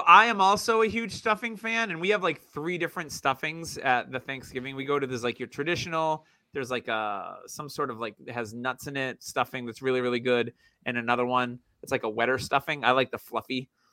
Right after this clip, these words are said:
stuffing a, a lot. Um, I also like biscuits. Like, I'm a biscuit guy.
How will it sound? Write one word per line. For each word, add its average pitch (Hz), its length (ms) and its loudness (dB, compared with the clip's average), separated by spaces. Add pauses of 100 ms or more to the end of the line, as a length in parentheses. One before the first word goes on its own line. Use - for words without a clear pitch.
(180)
stuffing 147 580 -4
a, - 200 4
a 139 40 -6
lot. 135 380 8
Um, 120 460 8 (840)
I 165 140 12
also 247 300 10
like 180 240 6 (380)
biscuits. - 640 0 (300)
Like, 127 160 -6
I'm 143 100 -2
a 139 60 0
biscuit 127 480 2
guy. 101 440 0